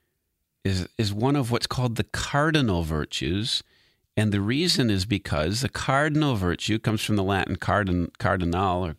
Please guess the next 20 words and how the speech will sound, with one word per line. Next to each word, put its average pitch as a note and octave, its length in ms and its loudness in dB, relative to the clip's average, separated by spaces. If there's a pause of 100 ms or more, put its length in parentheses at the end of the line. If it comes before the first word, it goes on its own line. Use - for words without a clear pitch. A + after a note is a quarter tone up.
cardinale E2+ 680 -2
or D#2+ 80 -2
something E2+ 320 -4
like D2+ 160 -8
that, E2+ 220 -4 (320)
which - 180 -2
means G#2+ 180 0
hinge. C3+ 520 0 (1600)
The G2 100 0
cardinal D#3 380 2
virtues G2+ 420 0
are G2 80 2
the G2 100 0
virtues G2+ 380 -2
on G2+ 80 0
which F#2+ 200 0
every A#2 220 0
other A2+ 180 2
virtue G#2 340 -2
hinges. G#2 1040 -2